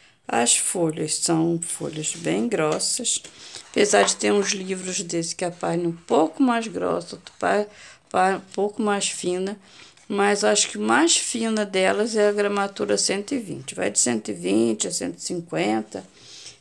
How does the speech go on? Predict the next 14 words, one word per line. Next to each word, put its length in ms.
Tem 200
alguns 420
até 320
que 140
acho 120
que 80
chega 360
a 40
cento 300
e 60
oitenta, 600
não 180
sei 220
quais. 540